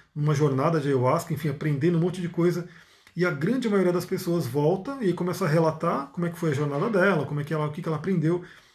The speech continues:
e muitas e muitas pessoas descrevem exatamente isso, né, que eu era uma gota dentro de um oceano, eu era o oceano, né, aquele sentimento oceânico, né, que se fala, que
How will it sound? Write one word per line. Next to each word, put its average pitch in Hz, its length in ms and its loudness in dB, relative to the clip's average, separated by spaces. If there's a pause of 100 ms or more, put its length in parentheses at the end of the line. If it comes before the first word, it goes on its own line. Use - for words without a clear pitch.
(140)
e 165 80 0
muitas 214 400 4
e 196 60 0
muitas 196 260 0
pessoas 190 320 -2
descrevem 202 520 0
exatamente 202 800 -2
isso, - 300 -6 (340)
né, 151 160 -2
que 151 300 -4 (540)
eu 170 160 2
era 196 100 6
uma 202 160 4
gota 190 420 0
dentro 185 300 0
de 185 60 -2
um 190 80 0
oceano, 143 520 0
eu 156 160 2
era 208 160 4
o 196 100 4
oceano, 139 540 0 (560)
né, 143 220 -8 (300)
aquele 156 260 -2
sentimento 175 640 2
oceânico, 170 640 4
né, 151 100 -2
que 151 80 -6
se 160 80 -8
fala, 127 380 -2
que 123 260 -8